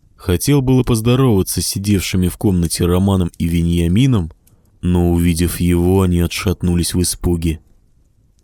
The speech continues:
«Не бойтесь, нет никакой эпидемии», сказал им Сергей. «Как же нет?», возразил Вениамин. «Тридцать тысяч человек умерло за неделю». «Всё правильно»,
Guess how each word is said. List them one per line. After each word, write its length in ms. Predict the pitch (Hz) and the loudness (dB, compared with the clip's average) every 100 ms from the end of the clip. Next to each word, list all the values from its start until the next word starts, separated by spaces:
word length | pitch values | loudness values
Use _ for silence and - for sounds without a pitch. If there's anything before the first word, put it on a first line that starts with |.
| _ _ | _ _
«Не 180 | 98 104 | -4 -4
бойтесь, 680 | 104 165 180 - - - - _ _ _ | 0 2 2 0 -4 -8 -10 _ _ _
нет 280 | 95 127 165 | -2 0 0
никакой 360 | 185 170 190 | -2 -2 -2
эпидемии», 640 | 143 160 147 180 117 90 80 - _ - _ - | -2 -2 0 2 2 0 -4 -12 _ -20 _ -14
сказал 480 | - 95 110 123 92 | -2 0 2 2 2
им 80 | |
Сергей. 580 | 82 - 127 117 95 80 - _ _ _ _ _ _ _ _ | 0 0 0 2 0 0 -6 _ _ _ _ _ _ _ _
«Как 380 | - 180 196 175 | -2 2 2 0
же 180 | 156 190 | -2 0
нет?», 520 | 196 190 151 135 - _ _ _ _ | 0 2 0 -2 -12 _ _ _ _
возразил 680 | 87 90 90 104 113 113 92 | -2 0 2 2 2 2 2
Вениамин. 760 | 90 95 110 123 117 87 78 - _ _ _ _ _ _ _ | 2 2 2 2 2 0 -2 -8 _ _ _ _ _ _ _
«Тридцать 460 | 175 190 175 185 | -2 0 0 -4
тысяч 320 | - 196 180 165 | 0 0 0 -2
человек 600 | 196 202 208 202 175 202 | 0 2 2 0 0 -2
умерло 420 | 196 160 151 156 | 0 2 2 2
за 140 | 165 | 2
неделю». 640 | 185 190 180 185 156 135 123 _ _ _ _ _ _ _ _ - | 0 0 0 2 2 0 -4 _ _ _ _ _ _ _ _ -14
«Всё 300 | - - 113 | -4 -2 0
правильно», 680 | - 160 165 107 87 80 | 0 2 2 2 0 -4